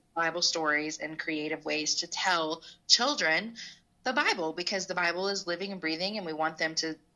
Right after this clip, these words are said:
to know the Bible. But we, a way to do that, you have to make it fun. You have to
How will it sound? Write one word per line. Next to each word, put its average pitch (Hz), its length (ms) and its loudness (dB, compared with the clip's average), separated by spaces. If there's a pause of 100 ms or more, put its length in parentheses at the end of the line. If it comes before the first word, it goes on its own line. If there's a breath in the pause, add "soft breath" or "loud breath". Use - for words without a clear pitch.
(680 soft breath)
to 180 120 4
know 175 280 2
the 202 80 0
Bible. 185 480 2
But - 180 2
we, 208 320 -4 (180)
a 190 80 4
way 202 200 2
to 214 80 -2
do 220 100 -4
that, 208 140 0
you 196 80 -8
have 202 180 -4
to 220 80 -8
make 202 160 -4
it - 140 -6
fun. - 260 -4 (140)
You 180 100 -8
have 180 240 -4
to 175 180 0